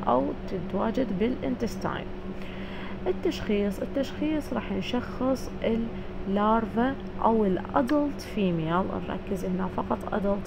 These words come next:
فيميل إن ستول. مثل ما تلاحظون بالصورة الأسفل اللي عليه سهم هو هذا الأدلت فيميل، واللي تحتها هي راح تكون الرابيديتي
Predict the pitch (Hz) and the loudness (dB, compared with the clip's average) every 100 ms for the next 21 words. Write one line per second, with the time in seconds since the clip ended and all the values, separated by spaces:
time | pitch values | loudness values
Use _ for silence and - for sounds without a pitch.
0 | - 202 196 202 202 220 - 196 233 - | -2 -2 2 2 2 0 0 0 0 -2
1 | - - 165 180 185 185 170 170 - 180 | -4 0 2 2 0 0 2 0 2 0
2 | 185 190 180 180 - 180 185 196 302 - | 0 -2 -2 -2 0 0 2 2 2 0
3 | - 190 - - 185 170 170 175 185 - | -6 -6 -4 0 0 2 2 2 0 0
4 | 233 247 196 185 180 180 233 233 220 - | 0 2 2 2 2 2 4 4 2 2
5 | 208 226 233 208 180 180 175 175 214 240 | 2 2 2 4 4 4 2 4 2 2
6 | 208 202 190 185 185 185 - 170 170 175 | 2 0 2 2 0 0 -2 0 2 2
7 | 208 220 190 180 175 196 180 185 240 226 | 2 2 2 2 0 -2 -2 0 0 0
8 | 190 185 165 160 180 - - 208 240 269 | 2 2 0 -2 -4 -4 0 2 4 2
9 | - - - 196 190 175 170 185 202 190 | -2 -6 -2 0 2 2 0 0 0 -2